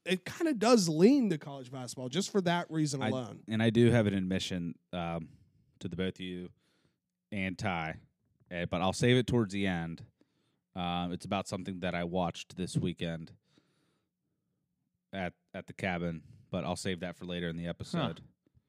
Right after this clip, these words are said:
Speaker 2: I do have an admission, and I feel like
Speaker 1: I don't <laughs> even know what he's talking
Speaker 3: I don't
Speaker 1: about.
Speaker 3: know what it
Speaker 1: Yeah,
Speaker 3: could
Speaker 1: I don't
Speaker 3: be.
Speaker 1: know what he's talking
Speaker 2: We'll
Speaker 1: about.
Speaker 2: talk about it later.
Speaker 3: Okay.
Speaker 2: Um,
Speaker 1: Um,
Speaker 2: just remind me.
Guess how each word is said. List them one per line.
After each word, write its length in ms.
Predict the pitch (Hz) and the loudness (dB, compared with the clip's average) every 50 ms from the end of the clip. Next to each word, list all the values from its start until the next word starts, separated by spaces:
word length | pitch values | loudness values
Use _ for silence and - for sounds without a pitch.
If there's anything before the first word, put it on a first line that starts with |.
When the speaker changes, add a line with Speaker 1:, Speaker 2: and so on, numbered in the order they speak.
| _ _ _ _ _ _ _ _ _ _ _ - | _ _ _ _ _ _ _ _ _ _ _ -14
Speaker 2:
I 60 | 101 | -8
do 140 | 87 107 104 | 0 2 2
have 120 | 104 98 95 | 4 4 4
an 100 | 95 95 | 4 4
admission, 600 | 92 92 95 95 90 - 101 95 92 92 90 73 | 4 4 2 2 0 0 -2 -2 -2 -4 -4 -4
and 160 | 87 87 87 | -4 -2 -2
I 80 | 87 | -4
feel 220 | - - - 98 92 | -4 -4 -2 0 0
like 160 | 90 87 80 - _ _ _ _ _ _ _ _ _ _ _ - - - - _ _ _ _ _ _ _ _ _ _ _ _ _ _ _ _ - | 0 -2 -4 -8 _ _ _ _ _ _ _ _ _ _ _ -20 -20 -20 -20 _ _ _ _ _ _ _ _ _ _ _ _ _ _ _ _ -6
Speaker 1:
I 60 | 156 | -2
don't 160 | 180 208 196 185 | -2 0 0 0
<laughs> 20 | |
even 160 | 160 165 165 - | 0 0 6 8
know 80 | - 233 | 10 10
what 80 | 220 220 | 10 10
he's 180 | 214 202 160 - | 8 8 8 8
talking 180 | 190 190 - | 8 10 10
Speaker 3:
I 40 | 143 | 10
don't 100 | 175 202 | 10 10
Speaker 1:
about. 120 | 175 143 131 | 8 6 6
Speaker 3:
know 60 | 127 | 4
what 100 | 123 120 | 4 4
it 20 | - | 4
Speaker 1:
Yeah, 100 | - - | 4 4
Speaker 3:
could 60 | - | 4
Speaker 1:
I 60 | - - | 6 6
don't 100 | 143 156 | 6 6
Speaker 3:
be. 60 | 156 | 6
Speaker 1:
know 80 | 151 143 | 4 4
what 80 | 143 | 2
he's 160 | 143 139 - - | 2 0 0 -2
talking 160 | 143 135 135 131 | -2 -4 -2 -2
Speaker 2:
We'll 60 | 127 | 6
Speaker 1:
about. 40 | 127 147 | 8 8
Speaker 2:
talk 100 | 131 113 | 8 8
about 160 | 110 113 104 | 6 4 4
it 40 | 101 101 | 4 2
later. 220 | 95 90 82 - - - | 0 -2 -4 -8 -8 -2
Speaker 3:
Okay. 300 | - 147 160 - 165 165 170 - - | -2 0 0 0 -2 -2 -4 -6 -4
Speaker 2:
Um, 100 | 107 107 | -2 0
Speaker 1:
Um, 320 | 104 143 139 135 131 120 101 | 2 2 0 0 -2 -6 -8
Speaker 2:
just 180 | 104 98 - | -8 -6 -4
remind 320 | 110 101 101 95 90 85 80 | -2 -2 0 0 -2 -2 -4
me. 140 | 78 - | -8 -10